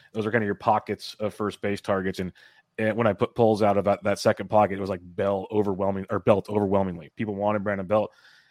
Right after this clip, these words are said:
And I'm like, "Guys, I'm a Giants fan, and I'm telling you, he's gonna miss time, a,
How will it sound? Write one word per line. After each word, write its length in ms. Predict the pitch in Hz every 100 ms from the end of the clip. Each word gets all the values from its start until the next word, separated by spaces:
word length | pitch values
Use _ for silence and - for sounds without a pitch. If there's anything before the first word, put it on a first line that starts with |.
| -
And 80 |
I'm 80 | 117
like, 100 | 110
"Guys, 200 | 101 113
I'm 80 | 127
a 20 |
Giants 320 | 98 101 117 117
fan, 380 | 131 135 131 -
and 120 | 110
I'm 80 | 98
telling 280 | 110 113 123
you, 240 | 131 131 - _ _ _ _
he's 180 | 110 117
gonna 160 | 135
miss 240 | 104 110 -
time, 380 | 104 110 98
a, 60 | 87